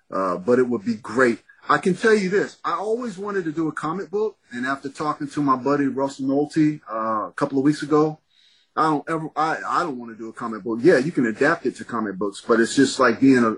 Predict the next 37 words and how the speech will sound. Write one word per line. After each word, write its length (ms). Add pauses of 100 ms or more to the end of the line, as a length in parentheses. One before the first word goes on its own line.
a 240
lawyer 360
and 100
a 40
doctor. 380
It's 120
a 40
whole 220
new 180
profession. 380
I 60
don't 100
wanna 160
learn 220
how 100
to, 220
you 100
know, 180 (300)
do 80
comic 340
books. 200
If 100
you 80
wanna 140
adapt 360
it, 120
great. 300 (580)
So 240
that 160
kinda 220
took 220
the 80
taste 340
out 120
of 60
my 120
mouth. 340